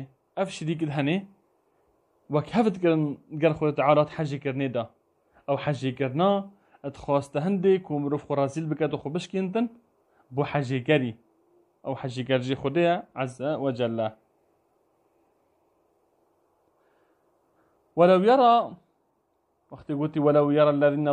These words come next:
ظلموا»، ولو يرى، لو يعلم، هەکە و بزانن، إذ يرون العذاب، وقت ما يعاينونه،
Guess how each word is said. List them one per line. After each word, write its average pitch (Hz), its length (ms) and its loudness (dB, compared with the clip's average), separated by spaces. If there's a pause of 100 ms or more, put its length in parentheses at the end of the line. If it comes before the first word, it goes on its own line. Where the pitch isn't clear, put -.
ظلموا»، 143 480 2
ولو 175 260 2
يرى، 240 180 2 (200)
لو 147 100 0
يعلم، 151 400 4 (320)
هەکە 135 260 -8
و - 20 -6
بزانن، 156 520 0 (320)
إذ 139 80 -2 (120)
يرون 135 280 2
العذاب، 127 540 0 (760)
وقت 151 260 -6
ما 139 220 2 (100)
يعاينونه، 139 640 2